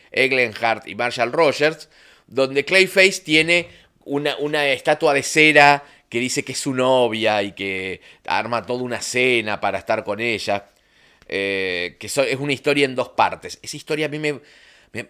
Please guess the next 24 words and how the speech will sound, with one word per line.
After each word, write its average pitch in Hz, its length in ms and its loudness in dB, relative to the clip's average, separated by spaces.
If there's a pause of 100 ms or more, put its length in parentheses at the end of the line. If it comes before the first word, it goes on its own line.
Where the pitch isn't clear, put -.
(140)
me 127 80 -6
acuerdo 160 400 0
también 147 300 0
fue 165 100 -8
una 165 80 0
de 151 60 2
las 135 160 -2
historias 151 500 -4
que 117 120 -4
las 104 120 -6
tenía 135 320 -2
dentro 156 320 -2
de 135 140 2
mis 120 120 -8
preferidas. 107 1000 -8 (400)
Eh, 101 460 -6 (1600)
yo, 208 160 -10
yo 180 460 -2
como 180 200 2
lector 147 500 0
tenía 139 340 -6
siempre, 107 1500 -2 (1040)
compraba 156 640 2
mucho, 143 760 -2